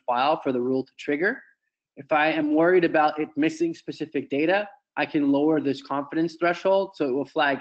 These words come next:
anything that's possibly a credit card number. And I can do that for any of the predefined content that I create, um, et cetera. I can even do the same thing for regular expressions. Similar to, similarly to what I explained before,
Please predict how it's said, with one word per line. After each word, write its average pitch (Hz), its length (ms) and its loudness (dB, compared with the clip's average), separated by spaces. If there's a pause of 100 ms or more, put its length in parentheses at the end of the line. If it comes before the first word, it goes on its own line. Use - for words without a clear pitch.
anything 160 320 2
that's 139 260 -2 (200)
possibly 123 640 -4
a 107 60 -14
credit 113 320 -8
card 113 220 -8
number. 110 300 -16 (340)
And 143 100 -4
I 156 60 0
can 160 140 2
do 175 120 8
that 160 220 2
for 156 120 -6
any 156 200 4
of 143 120 0
the 131 80 -4
predefined 127 640 -2
content 139 460 -4
that 120 80 -4
I 117 140 -2 (120)
create, 151 380 2 (480)
um, 120 320 -6
et 117 100 -12
cetera. 113 440 -4
I 123 60 -6
can 147 160 0
even 139 180 4
do 135 80 4
the 127 100 0
same 139 240 0
thing 139 180 -4
for 127 120 -10
regular 123 340 -2
expressions. - 760 -10 (680)
Similar 208 400 4
to, 190 280 2
similarly 208 460 6
to 151 120 -2
what 143 140 4
I 139 60 4
explained 143 480 -2
before, 151 640 -4